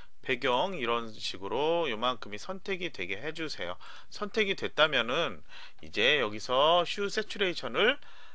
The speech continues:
레이어 패널에서 밑으로 가셔서 클릭을 해서 만져주면 돼요. 그리고 휴에 대한 거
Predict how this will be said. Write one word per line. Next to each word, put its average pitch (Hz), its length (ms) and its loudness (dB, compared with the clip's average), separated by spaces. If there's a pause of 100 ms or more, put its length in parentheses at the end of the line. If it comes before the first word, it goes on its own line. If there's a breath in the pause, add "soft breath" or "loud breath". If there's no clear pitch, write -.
레이어 139 320 8
패널에서 120 680 2
밑으로 113 460 -6
가셔서 143 640 2 (800 soft breath)
클릭을 185 360 0
해서 107 180 -2
만져주면 113 840 -2
돼요. 76 300 -4 (100)
그리고 147 500 -4 (140 soft breath)
휴에 185 500 4
대한 95 280 4
거 85 140 -4